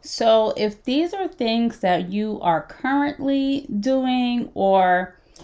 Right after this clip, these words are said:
were doing recently and now you're trying to make some changes,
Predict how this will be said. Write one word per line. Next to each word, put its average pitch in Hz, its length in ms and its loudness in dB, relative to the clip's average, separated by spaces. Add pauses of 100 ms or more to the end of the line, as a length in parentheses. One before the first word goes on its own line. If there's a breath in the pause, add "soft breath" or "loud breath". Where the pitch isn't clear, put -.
(340 loud breath)
were 196 220 2
doing 214 480 -2
recently 240 720 -2
and 190 160 0
now 190 220 2
you're 190 120 -2
trying 185 440 -4
to - 140 -8
make 180 500 -4
some 160 260 -4
changes, 240 920 -2